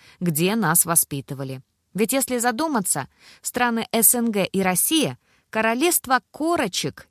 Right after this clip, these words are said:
и дипломов. Общество не признает у вас профессионала, если вы не предъявите дипломы, сертификаты,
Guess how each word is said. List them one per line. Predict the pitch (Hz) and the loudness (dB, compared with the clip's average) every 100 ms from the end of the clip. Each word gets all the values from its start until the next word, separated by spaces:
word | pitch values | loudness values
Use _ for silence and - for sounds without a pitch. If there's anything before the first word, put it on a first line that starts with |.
| - | -6
и | |
дипломов. | 202 190 196 240 262 226 143 - - _ _ _ _ | -2 -2 -6 -4 -2 0 -2 -8 -18 _ _ _ _
Общество | 285 349 - 311 - 285 | 2 2 0 -2 0 0
не | 269 | 0
признает | 269 262 240 240 262 208 202 | -2 -2 0 2 2 0 0
у | |
вас | 196 175 | -2 -2
профессионала, | - 170 180 - 180 196 285 320 302 - - _ | -4 -4 -2 0 0 2 2 2 -2 -6 -20 _
если | 214 349 415 349 | -2 0 2 2
вы | 320 | 2
не | 311 285 | 0 -2
предъявите | 226 180 190 285 294 - | -2 0 2 2 2 0
дипломы, | 247 311 214 202 226 214 208 - | 0 0 0 2 2 2 -2 -4
сертификаты, | - 349 - 330 330 320 214 208 208 - 180 | -2 -2 0 0 0 -2 2 2 2 -2 -8